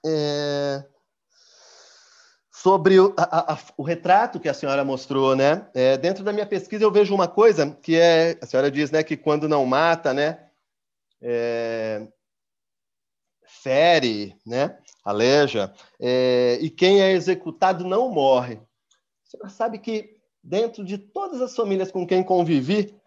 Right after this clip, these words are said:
a prisão, o aprisionamento desses filhos é, é, é, é tido como uma forma de cuidado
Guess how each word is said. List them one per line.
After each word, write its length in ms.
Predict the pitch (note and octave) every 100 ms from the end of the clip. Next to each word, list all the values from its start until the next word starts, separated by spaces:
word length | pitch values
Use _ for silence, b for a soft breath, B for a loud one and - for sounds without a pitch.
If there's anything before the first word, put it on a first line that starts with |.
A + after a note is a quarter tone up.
| _
a 140 | F3+ F#3+
prisão, 1040 | - - B3+ B3 C#3+ A#2 D3 F#3 E3 C3
o 80 | D3+
aprisionamento 1040 | E3 F3 F#3 E3 F#3+ F#3+ E3 E3+ A3 A#3+ F#3+
desses 460 | F3 E3+ D#3+ -
filhos 380 | - G3+ F#3+ D3+
é, 220 | F3+ F#3+ -
é, 200 | F3+ F3+
é, 460 | E3 F3 - D#3
é 60 | D#3+
tido 420 | D#3+ - C4 A3+
como 260 | - G3 F3+
uma 160 | E3+
forma 340 | D3+ F3 D#3+ D#3+
de 140 | D3+
cuidado 760 | E3+ C#3 B2 D#3 G#3 D3+ A2+